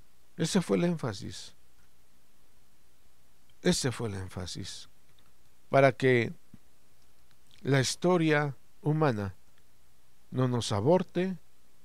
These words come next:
peor aún nos coma y pasemos desapercibidos de este mundo.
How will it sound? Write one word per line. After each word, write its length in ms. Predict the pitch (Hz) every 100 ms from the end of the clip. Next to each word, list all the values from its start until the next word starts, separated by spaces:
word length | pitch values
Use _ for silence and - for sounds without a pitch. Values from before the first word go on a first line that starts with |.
| - - - -
peor 320 | - 123 143 165
aún 260 | 175 156
nos 200 | 117 101
coma 440 | - 92 90 92 - - - - - - - - - - -
y 60 | 120
pasemos 540 | 120 104 113 98 90
desapercibidos 1000 | 87 - 71 - - - 80 80 - 90
de 80 | 82
este 220 | - -
mundo. 400 | - - -